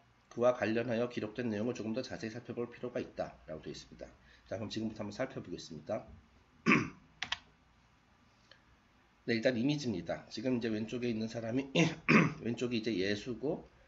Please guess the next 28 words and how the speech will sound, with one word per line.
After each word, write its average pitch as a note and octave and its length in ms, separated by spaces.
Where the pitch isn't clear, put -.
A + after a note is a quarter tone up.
오른쪽에 B2+ 420
약간 A2+ 220
시커먼 D3 440
<laughs> - 680
피부를 D3 360
가진 C3 360
유다가 A#2+ 720
지금 B2 300
예수의 C3 560
뺨에다가 D#3+ 640
키스를 - 480
하고 C#3+ 200
있습니다. F2+ 580
네, D#2+ 180
그래서 B2 300
이게 A2+ 300
나-, G2+ 280
어, G2+ 340
어, G#2+ 220
밑에 A#2 220
있는 A#2 140
구절 A#2 260
한번 A#2 200
읽어보죠. F2 480
<clears throat> G#2+ 320
누가복음 A#2 560
이십이 G#2 420
장 A2 280